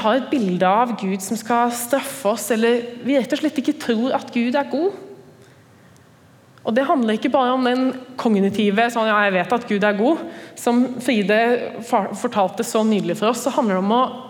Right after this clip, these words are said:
erfare den godheten. Det er først da vi kan slippe forsvaret ned. Det er først da vi kan ta imot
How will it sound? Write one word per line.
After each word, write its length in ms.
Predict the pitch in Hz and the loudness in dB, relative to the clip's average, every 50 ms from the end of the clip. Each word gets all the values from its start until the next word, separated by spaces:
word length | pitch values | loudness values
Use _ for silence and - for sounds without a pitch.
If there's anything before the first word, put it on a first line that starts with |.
| - - 254 | -6 -4 -4
erfare 720 | 269 269 - - - - 208 180 185 180 185 214 262 269 214 | -4 -4 -8 -8 -2 0 0 2 2 0 0 0 0 2 0
den 200 | 220 226 240 233 | 0 0 2 2
godheten. 480 | 196 196 196 175 175 170 - 277 330 339 - - - - - - - - - - - - - - - - - - - - - - - - - | 2 2 2 2 0 0 0 0 0 -2 -2 -6 -16 -18 -18 -20 -20 -20 -20 -20 -20 -20 -20 -20 -20 -20 -20 -20 -20 -20 -20 -20 -12 -4 -2
Det 80 | - | -2
er 100 | 254 254 | -2 0
først 240 | - 277 - - - - | 0 -2 -2 -2 -2 0
da 100 | 247 240 269 285 | 2 2 2 2
vi 80 | 285 - | 0 0
kan 300 | - 269 262 269 262 262 269 262 | 0 0 0 2 0 0 -2 -2
slippe 500 | 269 - - 277 - - - - 220 214 | -4 -4 -6 -6 -6 -8 -10 -8 -6 -4
forsvaret 540 | - 240 - - - - 180 175 180 180 | -4 -4 -4 -4 -2 -2 0 0 0 0
ned. 320 | 190 208 254 302 311 285 - - - - - - - - - - - - - - - - - - - - - - - - - | 0 2 2 0 0 -2 -6 -12 -14 -18 -20 -20 -20 -20 -20 -20 -20 -20 -20 -20 -20 -20 -20 -20 -20 -20 -20 -20 -20 -14 -12
Det 80 | 214 | -8
er 60 | 208 - | -2 -2
først 260 | 233 226 - - 226 | -2 -2 -2 0 2
da 140 | 214 226 240 226 | 2 2 2 2
vi 100 | 240 240 | -2 -4
kan 320 | - 226 214 208 214 220 220 214 214 - - - - - - - - - - - - - - | 0 0 0 2 2 0 0 -2 -2 -6 -12 -14 -18 -20 -20 -20 -20 -20 -20 -20 -20 -12 -6
ta 160 | - 196 190 202 | -2 0 0 2
imot 400 | 220 214 214 233 240 233 - - | 2 2 2 0 0 -2 -6 -10